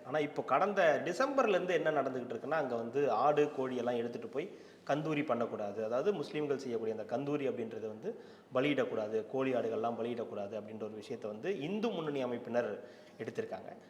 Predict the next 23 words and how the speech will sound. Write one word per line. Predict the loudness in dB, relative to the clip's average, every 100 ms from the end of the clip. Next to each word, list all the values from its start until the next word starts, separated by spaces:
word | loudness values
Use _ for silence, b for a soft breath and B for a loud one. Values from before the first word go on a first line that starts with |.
| b b
அதற்கு | 2 2 2 8 8 8 6
எதிர்ப்பு | 6 6 4 2
தெரிவித்து, | 2 2 0 2
"அது | 2 4
மாரிலாம் | 4 4 4 4
இல்லை" | 4 4
அப்படின்னு | 4 2
சொல்லி | -2 -2 2
அந்த | 0 0
கோவில் | 2 4 4 2
கமிட்டியில | 0 0 0 0
உள்ளவரே | 2 2 2 2
வந்து | 0 -2 -4 -4 B B B B B 0
போய் | 2 4 2 4
வழக்கு | 6 6 4
தொடுத்து | 0 -2 2 6
அது | 6 4
மாதிரி | 0 0
பண்ணலாம் | 0 2 4 4
அப்படின்றது | 2 2 2
ஒரு | 2 0
பக்கம் | -6 -8 -10
இருக்கும்போது, | -10 -12 -10 -6 -6 -8